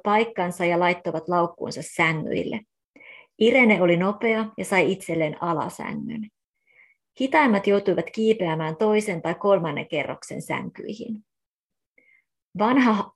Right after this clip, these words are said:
vanha sairaanhoitaja tuli sisälle viimeisenä, kun kaikki alasängyt oli jo otettu. "Minulla on niin huonot jalat, minä en voi kiivetä tuonne ylös", se sanoi, mutta muut naiset katsovat poispäin. "Sinä voit tulla tähän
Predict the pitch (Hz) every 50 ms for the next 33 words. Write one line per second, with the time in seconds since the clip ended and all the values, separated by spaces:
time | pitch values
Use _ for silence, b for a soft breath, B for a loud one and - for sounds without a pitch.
0 | _ - 185 220 247 269 269 262 214 208 196 - - 208 214 214 202 190 165 170
1 | 180 160 175 165 160 147 151 - 135 151 160 - - 170 175 165 - 175 175 202
2 | 180 156 151 147 151 165 165 165 156 147 120 104 - - - - 165 180 - 160
3 | 165 160 - 175 190 185 - 180 - 165 160 151 160 156 - 156 147 147 147 151
4 | - - 160 165 156 151 147 - - - - 208 214 - _ _ - 233 - -
5 | _ _ B B B B B B B B B B B B B B B _ _ -
6 | 262 294 320 294 254 214 214 208 233 240 247 233 214 208 208 196 180 175 170 -
7 | - 190 180 170 156 151 - - - - _ _ _ _ _ _ - 214 220 214
8 | 202 196 185 185 196 196 - - 202 196 - 156 147 139 - _ - 147 151 -
9 | - - 165 131 113 - 175 - - - - - 151 143 151 - - - - 175
10 | - _ _ _ _ - 190 180 - 185 202 214 214 208 214 185 165 165 165 -
11 | 165 - - 156 156 - - - - - - - - - - - - - - -
12 | - - - - - 208 214 - - _ _ _ _ B B B B B B B
13 | B B B B _ _ - 254 277 330 320 311 269 269 - 240 214 196 196 -
14 | _ - 185 185 185 180 160 165 170 170